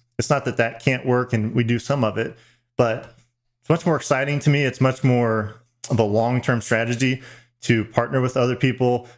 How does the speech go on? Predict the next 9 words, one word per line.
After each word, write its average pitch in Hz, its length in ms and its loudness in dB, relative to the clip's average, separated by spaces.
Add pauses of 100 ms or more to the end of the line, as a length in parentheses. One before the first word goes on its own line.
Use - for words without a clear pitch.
(100)
make, 120 360 0
give 127 140 2
it 120 60 0
a 120 40 2
win 123 300 2
for 117 180 0
their 117 260 0
audiences, 127 580 0
because 110 520 -2